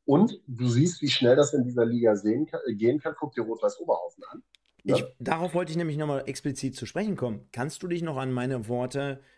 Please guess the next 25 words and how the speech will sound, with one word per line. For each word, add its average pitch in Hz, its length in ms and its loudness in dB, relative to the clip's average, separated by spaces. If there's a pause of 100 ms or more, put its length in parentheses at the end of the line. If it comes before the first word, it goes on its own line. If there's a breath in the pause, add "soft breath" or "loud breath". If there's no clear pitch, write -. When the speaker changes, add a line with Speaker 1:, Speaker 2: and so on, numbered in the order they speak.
(160 soft breath)
Speaker 2:
erinnern 135 500 -2
vom 131 220 -2
Donnerstag, 151 560 -4
wo 143 100 -2
ich 135 100 -6
gesagt 131 360 -6
hab, 151 180 -6 (400)
ich 131 180 -6
bin 170 160 -2
sehr, 190 200 -2
sehr 190 140 -2
weit 170 160 -2
weg, 147 200 -2
obwohl's 123 440 -4
gefühlt 151 320 -6
hier 156 100 -2
nur 143 240 -2
zehn 151 180 -6
Kilometer 147 440 -4
sind. 139 280 -4 (280)
Aber 170 560 -2
den 151 160 -4
Anschein 147 500 -6
habe 147 240 -2
ich, 147 260 -6